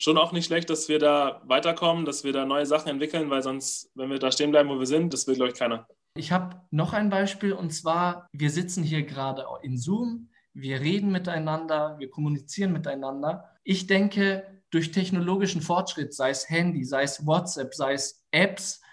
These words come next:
Speaker 2: um leichter miteinander zu kommunizieren, das vereinfacht die Kontaktknüpfung mit Familie und Freunde. Du hast über deine Familie in Ruanda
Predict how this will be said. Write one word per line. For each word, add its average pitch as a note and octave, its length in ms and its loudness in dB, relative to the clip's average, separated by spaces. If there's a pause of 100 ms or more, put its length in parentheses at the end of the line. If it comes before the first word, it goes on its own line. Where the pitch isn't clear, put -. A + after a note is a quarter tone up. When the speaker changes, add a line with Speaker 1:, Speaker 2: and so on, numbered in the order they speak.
(120)
Speaker 2:
um D3+ 340 4
leichter E3 320 2
miteinander D3+ 480 0
zu C#3+ 140 -12
kommunizieren, E3 680 -4 (340)
das D#3 160 -2
vereinfacht F#3+ 800 2 (680)
die D#3 80 -2
Kontaktknüpfung A3+ 1200 0
mit D#3 160 -2
Familie E3 520 2
und C3+ 100 -6
Freunde. F3 640 2 (460)
Du D#3 160 4
hast F3+ 240 4
über D#3+ 200 2
deine D#3 240 4
Familie E3+ 460 0
in D#3 80 0
Ruanda D3 480 2